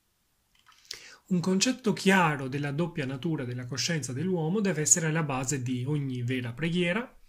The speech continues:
La coscienza comprende una parte subconscia e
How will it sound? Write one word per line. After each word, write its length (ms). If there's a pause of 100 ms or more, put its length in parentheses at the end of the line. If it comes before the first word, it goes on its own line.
(340)
La 140
coscienza 480
comprende 380
una 180
parte 300
subconscia 1000
e 400